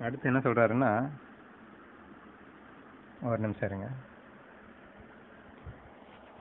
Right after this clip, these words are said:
இந்த, இந்த விஷயத்துக்கு நம்ம ஒரு ரெண்டு நாளைக்கு முன்னாடி நம்ம கிளாஸ்ல டிஸ்கஸ் பண்ணினோம்.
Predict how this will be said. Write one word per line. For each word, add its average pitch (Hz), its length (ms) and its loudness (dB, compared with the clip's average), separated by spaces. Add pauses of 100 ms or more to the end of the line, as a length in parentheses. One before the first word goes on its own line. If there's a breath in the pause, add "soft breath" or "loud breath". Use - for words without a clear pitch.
(640)
இந்த, 147 220 -2 (1000)
இந்த 147 140 0
விஷயத்துக்கு 190 460 -4
நம்ம 139 500 0
ஒரு 113 180 0 (460)
ரெண்டு 135 200 -4
நாளைக்கு 151 320 0
முன்னாடி 135 200 -2
நம்ம 127 160 -4
கிளாஸ்ல 127 420 -2
டிஸ்கஸ் - 380 -10
பண்ணினோம். 104 280 -12